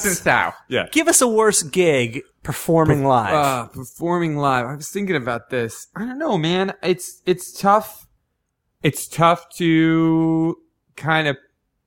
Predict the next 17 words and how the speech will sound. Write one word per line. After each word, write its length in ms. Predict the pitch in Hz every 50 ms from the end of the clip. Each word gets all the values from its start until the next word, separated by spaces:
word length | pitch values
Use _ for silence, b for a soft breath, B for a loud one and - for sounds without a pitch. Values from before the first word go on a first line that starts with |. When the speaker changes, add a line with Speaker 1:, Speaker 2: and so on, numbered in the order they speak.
| _ _ -
Speaker 2:
pinpoint 360 | - 202 208 175 180 180 147
that. 140 | 139 - 151
Like, 120 | 175 175
I, 180 | 180 196 202 -
I 60 | 175
was 140 | 185 170 -
thinking 160 | 214 208 196
about 180 | 180 165 - -
Torco, 560 | - 170 147 151 - - 131 117 110 107 - -
if 120 | 127 123
there's 180 | - 135 117 110
really 280 | 123 127 123 123 120 110
a 120 | - 117
bad 520 | 104 90 - 120 113 110 110 110 104 98
gig 220 | - 120 117 113 104
on 160 | 104 104 101
Torco. 580 | - - 120 107 98 - - 101 98 92 92